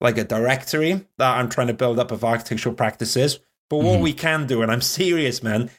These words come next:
Speaker 1: is that I'm happy in the directory to give
Speaker 2: Mm-hmm.
Speaker 1: emphasis to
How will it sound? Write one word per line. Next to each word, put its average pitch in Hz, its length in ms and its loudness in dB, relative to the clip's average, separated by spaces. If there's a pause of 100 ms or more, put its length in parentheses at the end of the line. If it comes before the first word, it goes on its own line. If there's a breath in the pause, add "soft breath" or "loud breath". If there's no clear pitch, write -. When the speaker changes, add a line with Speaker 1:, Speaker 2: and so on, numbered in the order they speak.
Speaker 1:
is 123 220 -2
that 127 300 0
I'm 139 220 0
happy 131 800 0 (160)
in 135 140 0
the 131 100 0
directory 127 1040 0 (160)
to - 100 2
give 104 200 4
Speaker 2:
Mm-hmm. - 80 -6 (140)
Speaker 1:
emphasis 131 520 0 (180)
to 117 400 0